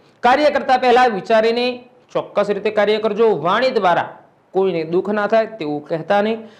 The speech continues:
આર્થિક સ્થિતિ ચોક્કસ સુધારા તરફ જોવા મળશે. આજના દિવસને શુભ બનાવવો હોય તો લાલ વસ્ત્રો ધારણ કરજો. વાત કરીશું અહીંયા તુલા રાશિની. વાહનો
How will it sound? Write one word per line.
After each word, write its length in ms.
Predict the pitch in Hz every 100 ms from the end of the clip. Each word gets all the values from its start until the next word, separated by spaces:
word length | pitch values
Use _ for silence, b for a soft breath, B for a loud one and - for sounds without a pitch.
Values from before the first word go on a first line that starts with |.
| B
આર્થિક 340 | 208 220 254 262
સ્થિતિ 360 | - 208 220
ચોક્કસ 480 | 202 180 170 196 196 -
સુધારા 320 | 156 151 147
તરફ 280 | 147 165 180 - - _ _ _ 135
જોવા 260 | 143 151 135
મળશે. 380 | 131 123 - - B B B
આજના 300 | 196 185 226
દિવસને 400 | 190 196 196 190
શુભ 260 | - 220
બનાવવો 360 | 202 165 156 175
હોય 140 | 185
તો 120 | 190 160
લાલ 260 | 139 147
વસ્ત્રો 280 | 147 147 151
ધારણ 220 | 151 170
કરજો. 400 | 180 196 220 123 131
વાત 280 | 151 147
કરીશું 280 | 151 147 160
અહીંયા 140 | 156 147 -
તુલા 220 | - 160 135
રાશિની. 360 | 127 127 123 - b b b
વાહનો 800 | 143 220 240 254 294 302 302